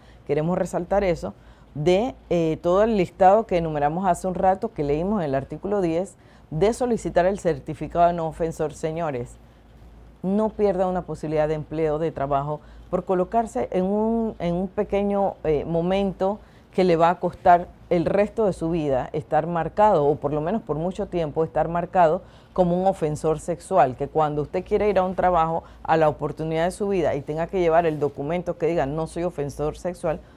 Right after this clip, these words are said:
usted no lo pueda dar porque aparezca en el listado.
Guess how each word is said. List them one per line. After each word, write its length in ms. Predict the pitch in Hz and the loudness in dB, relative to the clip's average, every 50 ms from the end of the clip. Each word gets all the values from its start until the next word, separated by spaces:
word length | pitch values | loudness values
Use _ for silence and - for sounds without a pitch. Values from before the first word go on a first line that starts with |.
| - - - | -20 -12 -6
usted 320 | - 170 127 - - 165 | -6 -6 -4 -2 -2 -2
no 140 | 160 160 160 | 0 0 -2
lo 100 | 160 160 | -2 -2
pueda 380 | 143 - 160 160 151 147 151 156 | -2 -2 0 0 2 2 4 4
dar 240 | 170 170 160 156 - | 4 4 4 2 -2
porque 360 | - 202 - - 135 107 - - | -8 -10 -8 -6 -8 -8 -6 -6
aparezca 640 | 151 147 - 151 143 147 139 120 - - 139 - - | -6 -6 -4 -4 -4 -4 -4 -6 -6 -6 -6 -4 -4
en 140 | - 160 156 | -6 -6 -4
el 120 | 147 143 | -4 -4
listado. 500 | 139 117 - - - 143 127 98 78 113 | -6 -8 -4 0 2 2 2 0 -2 -6